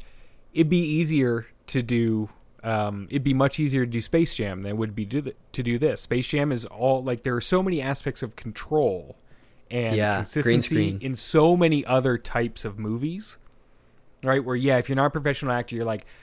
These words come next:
Speaker 1: "I know I just have to come stand on this mark. I have to say these lines. We'll do it a couple times, and the dir-, the director can kinda coach me on, 'Oh, I want more anger there,' or,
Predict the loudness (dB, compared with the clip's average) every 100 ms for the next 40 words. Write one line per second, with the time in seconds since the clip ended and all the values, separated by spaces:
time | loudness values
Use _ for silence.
0 | -12 -4 2 6 4 2 -4 -4 -2 -4
1 | 0 2 2 0 0 -2 -2 -2 -8 -18
2 | -18 -20 -20 -6 -4 -2 -2 2 2 2
3 | -2 -2 -2 -2 -4 -6 -8 -12 -20 -10
4 | -6 0 2 2 2 -2 -2 0 0 0
5 | -4 -6 -4 -4 -4 -10 -8 -6 0 0
6 | 2 -2 -2 -2 -4 -2 0 0 0 -4
7 | -4 -6 -6 -6 -4 -4 -4 -4 -4 -2
8 | -2 0 -2 0 -2 -2 -4 -6 -6 -4
9 | -4 -6